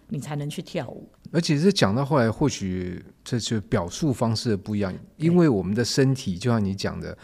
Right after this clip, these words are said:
Speaker 2: 可能人种不一样，但是很多东西它就是共通的。
Speaker 1: 一样，没错。所以我，我自己都会觉得说，其实不管你是不是专业舞者，你的身体都是一样的，我们都是一样啊，就是没有差别啊，头手脚身体感觉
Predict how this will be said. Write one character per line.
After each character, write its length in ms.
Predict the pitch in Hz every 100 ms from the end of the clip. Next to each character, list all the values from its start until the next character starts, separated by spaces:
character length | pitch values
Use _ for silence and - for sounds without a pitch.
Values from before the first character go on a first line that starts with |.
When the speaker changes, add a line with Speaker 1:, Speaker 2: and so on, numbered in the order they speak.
| - - -
Speaker 2:
可 100 | 131
能 100 | 123 135
人 200 | 120 135
种 200 | 104 92
不 120 | 113
一 40 |
样， 120 | 113
但 140 | 120 170
是 100 | 160
很 160 | 117
多 140 | 104 135
东 180 | 139 135
西 320 | 123 120 120 - -
它 180 | - 147
就 160 | 147
是 380 | 123 - 107 98 95 -
共 200 | 120 95
通 320 | 131 95 95
的。 100 | 87
Speaker 1:
一 20 |
样， 80 | - -
没 200 | 139 127
错。 300 | 156 139 -
所 160 | - 247
以 80 | 277
我， 260 | 226 175
我 160 | 175 160
自 200 | 160 262
己 160 | 180 156
都 100 | 185
会 100 | 190
觉 200 | 165 160
得 80 |
说， 200 | 156 175 170 - -
其 160 | 277
实 80 | 294
不 140 | 339
管 120 | 247 139
你 80 |
是 120 | 143 190
不 40 |
是 60 | 175
专 180 | 170
业 140 | 170 160
舞 180 | 120 123
者， 240 | - - _ _ -
你 100 | 233
的 60 |
身 200 | 262 349
体 120 | 330 190
都 100 | 190
是 140 | 226
一 140 | 165
样 180 | 175 160
的， 120 | 147
我 120 | 139 139
们 120 | 165
都 80 | 196
是 140 | 220
一 140 | 156
样 200 | 156 160
啊， 240 | 151 135 143 _
就 120 | - 208
是 360 | 233 202 160 -
没 100 | 180
有 80 | 208
差 220 | - 165
别 240 | 170 131 127
啊， 240 | 117 135
头 160 | 135 147
手 180 | 143 147
脚 240 | 139 - - _
身 240 | 160 147
体 160 | 139 135 _
感 240 | - 139 120
觉 300 | 135 135